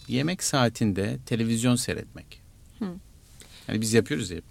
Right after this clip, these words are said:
Speaker 2: Yani bizim yapmamız tabii, e, çok anormal değil ama bir çocuk için, e, çok da uygun bir şey değil. Çünkü şöyle bir şey oluyor. Beslenmeyi, e, başka bir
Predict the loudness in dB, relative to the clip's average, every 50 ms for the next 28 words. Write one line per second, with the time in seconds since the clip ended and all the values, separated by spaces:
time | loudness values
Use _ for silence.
0 | -20 -8 -4 0 2 2 2 0 -2 -2 2 2 2 2 2 0 -2 -4 -6 -4
1 | -4 -4 -6 -8 -8 -8 -6 -6 -6 -8 -8 -10 -14 -14 -12 -12 -10 -10 -12 -12
2 | -14 -16 -16 -16 -18 -14 -10 -10 -10 -8 -8 -8 -6 -4 -4 -4 -4 -4 -4 -4
3 | -6 -4 -2 -2 -2 0 -2 -2 -2 -2 -4 -8 -8 -8 -8 -8 -8 -8 -4 -4
4 | -4 -4 -2 -4 -6 -8 -12 -18 -20 -20 -20 -20 -20 -20 -20 -20 -20 -20 -20 -20
5 | -20 -16 -12 -12 -10 -10 -12 -14 -12 -10 -10 -10 -8 -6 -4 -2 -2 -2 -2 -2
6 | -2 -2 -2 -2 -2 -2 -4 -6 -6 -8 -8 -8 -8 -8 -10 -8 -8 -6 -6 -6
7 | -8 -8 -12 -20 -20 -20 -20 -20 -20 -20 -20 -20 -20 -20 -20 -20 -20 -12 -8 -6
8 | -2 0 0 2 2 2 2 2 0 0 0 -4 -6 -8 -10 -10 -10 -10 -10 -10
9 | -10 -12 -8 -4 -4 0 2 2 2 2 2 2 2 2 2 2 2 2 0 -2
10 | -2 -6 -10 -16 -10 -6 -4 -2 -2 -2 -2 -4 -4 -6 -8 -10 -10 -12 -14 -6
11 | -4 -4 -2 -2 -2 0 0 2 2 2 0 -2 -10